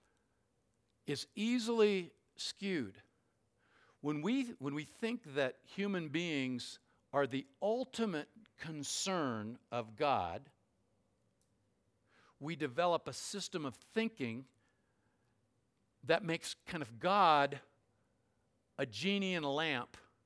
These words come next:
who is obligated to give us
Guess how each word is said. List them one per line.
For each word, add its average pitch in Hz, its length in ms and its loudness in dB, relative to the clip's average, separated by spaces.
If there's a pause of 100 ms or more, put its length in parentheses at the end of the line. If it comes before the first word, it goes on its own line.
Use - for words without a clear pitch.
(640)
who 185 200 4
is 151 100 4
obligated 165 800 6 (400)
to 170 120 -4
give 175 320 6
us - 480 2